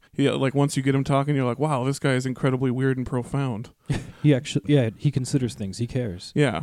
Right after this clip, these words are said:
Speaker 1: but otherwise he just kinda sits there and doesn't talk to people. He's shy.
Speaker 2: But Sam gets his, uh, his sort of romantic notions from Bilbo, because he hung out around Bilbo often enough, and Bilbo's got great stories.
Speaker 1: Oh, yeah.
Speaker 2: So Bilbo taught Sam how to read.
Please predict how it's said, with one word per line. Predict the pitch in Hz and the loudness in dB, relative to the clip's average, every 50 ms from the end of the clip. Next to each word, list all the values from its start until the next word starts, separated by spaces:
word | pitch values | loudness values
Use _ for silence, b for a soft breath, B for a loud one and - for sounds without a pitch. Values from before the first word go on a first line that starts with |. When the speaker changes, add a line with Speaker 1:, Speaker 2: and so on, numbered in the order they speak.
| 160 165 165 - - - - | -6 -6 -8 -10 -12 -6 0
Speaker 1:
but | 147 143 135 120 | 2 2 4 4
otherwise | 139 139 139 135 131 - | 4 4 4 4 2 0
he | 139 | -2
just | 131 135 135 - | -6 -6 -8 -6
kinda | - 120 117 | -6 -6 -6
sits | - - - - - | -6 -8 -10 -10 -8
there | - 113 | -6 -6
and | 113 113 | -6 -4
doesn't | - 120 127 131 | -6 -6 -6 -8
talk | - - 143 139 | -8 -10 -10 -10
to | 143 | -12
people. | - - - 151 151 | -12 -10 -12 -10 -6
He's | - 220 | -6 -4
shy. | - - 240 226 - - 139 - _ - | -2 0 0 0 -2 -4 -8 -14 _ 2
Speaker 2:
But | 131 135 120 | 4 4 4
Sam | - - 165 165 185 196 202 196 | 4 4 2 4 4 2 0 0
gets | 160 160 151 - - | 0 0 0 0 2
his, | - 156 151 143 139 135 127 127 | 4 6 6 6 6 4 2 4
uh, | 135 123 120 113 110 101 | 4 4 4 4 2 0
his | 113 110 127 117 | 0 -2 -2 0
sort | - - 135 127 | 2 4 4 4
of | 117 120 | 6 6
romantic | 123 120 120 120 123 123 - 123 113 - | 4 4 4 2 0 0 0 -2 -2 -2
notions | 123 117 113 - - - 113 110 110 107 - | -2 -2 -2 -2 -4 -6 -6 -6 -6 -8 -10
from | - - - 135 139 139 | -8 -2 0 0 2 4
Bilbo, | 196 220 214 147 95 78 71 78 - _ _ - | 4 4 4 2 -2 -4 -6 -10 -14 _ _ -6
because | 170 165 185 160 | 0 2 4 6
he | 147 147 135 | 8 6 6
hung | 127 127 117 110 | 6 4 2 2
out | 104 110 110 | 0 0 2
around | 101 110 113 123 131 | 2 2 0 0 2
Bilbo | 135 147 151 156 135 104 92 | 0 0 0 2 0 0 -2
often | 82 87 - - - 196 | -2 -6 -8 -10 -10 -8
enough, | 180 87 90 - 143 | -8 -8 -6 -4 -2
and | 127 123 | 2 4
Bilbo's | 160 185 175 143 123 117 | 4 4 4 4 2 2
got | - 123 120 - | 2 0 0 2
great | 208 202 190 - | 2 2 2 0
stories. | - - - 95 143 139 - - - - - _ - | -4 -6 -4 -4 -6 -6 -12 -16 -18 -18 -20 _ -6
Speaker 1:
Oh, | - 147 143 | -2 -2 0
yeah. | 131 107 87 - - - | 0 -2 -4 -8 -14 -6
Speaker 2:
So | - - 131 | 0 4 6
Bilbo | 131 160 180 170 160 | 8 10 10 10 8
taught | - 165 160 151 - - | 6 4 2 2 2 0
Sam | - 151 143 135 | 0 2 2 2
how | 131 135 127 117 | 2 2 2 2
to | 113 | 2
read. | 104 110 127 160 170 170 170 165 165 160 160 156 156 156 | 2 2 2 4 4 4 4 4 4 4 4 2 2 0